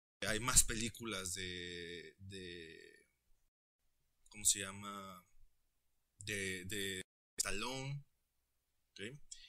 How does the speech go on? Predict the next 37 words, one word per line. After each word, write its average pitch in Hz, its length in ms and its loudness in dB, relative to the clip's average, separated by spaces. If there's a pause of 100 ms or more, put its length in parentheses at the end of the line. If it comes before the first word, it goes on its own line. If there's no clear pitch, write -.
(120)
Y 127 100 8
hay 143 160 8
otras 151 380 10
que 139 120 2
se 113 180 12
quedaron 117 280 4 (260)
al 107 100 -2
borde, 123 520 2
que 101 160 -2
se 104 160 6
estrenaron 107 540 0
al 101 80 -4
finales 101 500 -2
de 120 60 -4
los - 100 0 (140)
setentas 123 720 2
o 95 100 -8
principios 104 440 -6
de 95 60 -2
los 90 160 -6 (320)
noventas, 117 320 2
como, 90 380 -10 (680)
como 98 240 -10
Terminator 101 680 -4
dos, - 440 6
por 90 120 -12
ejemplo. 117 400 -4 (580)
Que, - 80 -16
pues, - 200 -4
obviamente 104 440 -4
ya 110 100 2
no 107 140 -6
fueron 101 280 -8
considerados 82 680 0
en 117 100 -8
la 143 80 2
lista. - 360 12